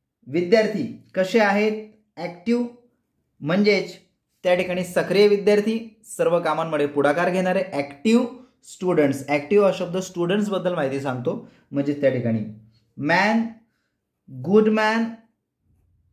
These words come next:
चांगले लोक आहेत. त्यानंतर डिसिजन, एक निर्णय, तो प्रॉपर आहे, योग्य आहे, म्हणजे त्या ठिकाणी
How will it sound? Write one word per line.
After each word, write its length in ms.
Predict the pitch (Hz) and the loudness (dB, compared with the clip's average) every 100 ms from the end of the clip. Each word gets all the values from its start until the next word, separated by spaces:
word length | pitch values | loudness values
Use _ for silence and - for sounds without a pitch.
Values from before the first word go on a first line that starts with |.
| _ _ _ _ _ - - | _ _ _ _ _ -6 -2
चांगले 320 | 165 175 208 | 0 2 4
लोक 200 | 208 208 | 4 2
आहेत. 480 | 196 196 214 220 - _ _ _ _ _ _ _ _ _ _ _ _ _ _ - | 0 2 0 -2 -8 _ _ _ _ _ _ _ _ _ _ _ _ _ _ -2
त्यानंतर 520 | 160 185 190 180 160 | 0 0 -2 0 0
डिसिजन, 580 | 160 170 254 220 190 135 - | 0 -2 2 4 4 2 -2
एक 180 | 170 175 | -4 -4
निर्णय, 520 | 175 202 190 156 120 113 - _ _ _ | 0 2 2 -2 -2 -6 -16 _ _ _
तो 120 | 196 202 - - - _ - | -2 -2 -2 -6 -20 _ -2
प्रॉपर 400 | 160 165 208 190 | 0 2 2 2
आहे, 520 | 185 196 196 196 - | 0 -2 -4 -8 -14
योग्य 580 | 147 143 160 175 156 185 | -14 -8 -6 -6 -4 -4
आहे, 420 | 170 180 185 190 - _ _ - | -2 -2 -4 -6 -12 _ _ -12
म्हणजे 320 | 151 170 190 185 | -8 -6 -4 -2
त्या 100 | 170 | -2
ठिकाणी 520 | 165 160 160 127 | 0 0 0 0